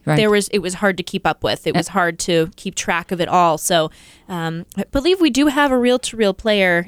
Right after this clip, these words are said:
Speaker 2: in the back, in the back bomb shelter. We
Speaker 1: Mm-hmm.
Speaker 2: have an, um, bomb shelter here in the building. But, um,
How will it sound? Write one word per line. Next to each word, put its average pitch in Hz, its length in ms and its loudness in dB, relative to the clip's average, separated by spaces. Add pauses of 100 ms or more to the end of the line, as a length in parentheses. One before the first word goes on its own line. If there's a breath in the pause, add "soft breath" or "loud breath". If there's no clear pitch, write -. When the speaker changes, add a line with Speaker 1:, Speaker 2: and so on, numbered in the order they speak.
Speaker 2:
in 208 200 2
the 196 60 2
back, 175 520 -4
in 185 180 -12
the 185 60 -8
back 180 320 -6
bomb 170 220 -4
shelter. - 420 -2
We 220 100 4
Speaker 1:
Mm-hmm. 254 40 6
Speaker 2:
have 285 120 2
an, 160 160 -12
um, 156 300 -10 (580)
bomb 190 220 -6
shelter 165 300 -8
here 170 160 -6
in 160 80 -8
the 156 60 -12
building. 180 360 -2 (460 soft breath)
But, 175 320 -2 (100)
um, 160 480 -8